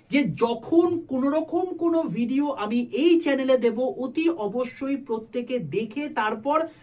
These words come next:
ফর্ম ফিল আপ বা বাকি যে ইম্পর্টেন্ট কাজগুলো আছে রেল রিলেটেড, সেটা করো।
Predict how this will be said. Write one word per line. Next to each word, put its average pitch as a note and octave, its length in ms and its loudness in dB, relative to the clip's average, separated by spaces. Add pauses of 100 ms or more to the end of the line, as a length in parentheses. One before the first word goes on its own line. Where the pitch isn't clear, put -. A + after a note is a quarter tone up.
(220)
ফর্ম A#3+ 240 0
ফিল C4+ 160 0
আপ C4+ 180 2
বা B3+ 160 6 (140)
বাকি G3+ 360 2
যে C4+ 240 0
ইম্পর্টেন্ট A3 600 -4
কাজগুলো F3+ 480 0
আছে E3+ 280 -2
রেল A3+ 500 4 (280)
রিলেটেড, F#3+ 460 4 (160)
সেটা F3 300 -2
করো। - 260 -10